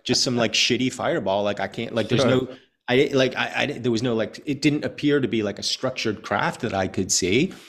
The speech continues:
Speaker 2: You didn't see any metal or some
Speaker 1: Nope.
Speaker 2: sort of reflective, a
Speaker 1: Nope.
Speaker 2: light shining? Okay, yeah, that is interesting.
Speaker 1: No, I mean, it's sort of a classic, you know, sort of fireball slash ball lightning slash plasma kind of sighting.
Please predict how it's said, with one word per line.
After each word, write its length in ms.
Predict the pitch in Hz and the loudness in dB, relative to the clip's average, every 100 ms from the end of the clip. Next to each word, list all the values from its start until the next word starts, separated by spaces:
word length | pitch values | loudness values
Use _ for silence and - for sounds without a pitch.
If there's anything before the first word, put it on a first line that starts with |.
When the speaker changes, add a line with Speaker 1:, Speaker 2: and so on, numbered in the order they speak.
| - | 2
Speaker 2:
You 100 | 143 | 6
didn't 220 | 151 143 | 6 6
see 100 | 156 | 6
any 160 | 135 123 | 6 4
metal 420 | 120 120 123 123 120 117 113 | 4 4 6 6 6 6 4
or 100 | 104 | 2
some 200 | 101 139 | 4 4
Speaker 1:
Nope. 100 | 156 | 6
Speaker 2:
sort 120 | 131 113 | 2 0
of 60 | |
reflective, 760 | 104 - 127 113 _ 127 113 101 | 0 0 2 2 _ 2 4 4
a 80 | 98 | 2
Speaker 1:
Nope. 100 | 117 | 6
Speaker 2:
light 320 | 147 113 - | 6 6 -2
shining? 720 | - 123 117 117 113 113 104 | -6 -4 -2 -2 -2 -2 -6
Okay, 440 | 101 104 - 92 87 | -4 -4 -2 0 0
yeah, 380 | 90 117 123 85 | 2 4 4 2
that 180 | 120 | 0
is 160 | 180 147 | 0 -2
interesting. 580 | 147 135 110 - 85 78 _ | -4 -6 -8 -6 -6 -8 _
Speaker 1:
No, 200 | 190 175 | 4 6
I 60 | 127 | 6
mean, 160 | 135 | 6
it's 140 | 135 135 | 4 4
sort 200 | 135 135 | 4 4
of 60 | |
a 60 | 143 | 2
classic, 640 | 147 123 117 - 123 120 | -2 -2 -2 0 -2 -2
you 100 | 147 | -2
know, 140 | 117 110 | -2 0
sort 160 | 123 | -2
of 80 | 113 | 0
fireball 960 | 120 113 110 107 107 107 110 110 110 123 | 2 2 2 0 2 2 2 0 -2 -2
slash 1200 | - - 104 104 98 107 104 - - - - - | -2 -4 -2 0 2 2 0 2 2 2 0 -4
ball 360 | 104 113 104 104 | -2 2 2 2
lightning 500 | 98 104 104 104 107 | -2 -2 -2 -2 -2
slash 800 | - - 95 92 95 98 - - | -2 -4 -2 0 0 0 -4 -6
plasma 640 | - 98 95 95 98 92 | -4 -2 0 -2 -2 -4
kind 400 | - - 98 95 | -6 -4 -2 -2
of 420 | 90 90 90 87 - - - - - _ _ - | 0 0 -2 -6 -16 -20 -20 -20 -20 _ _ 2
sighting. 1040 | - - 151 170 170 95 87 90 120 | 4 6 6 6 6 4 0 -2 -4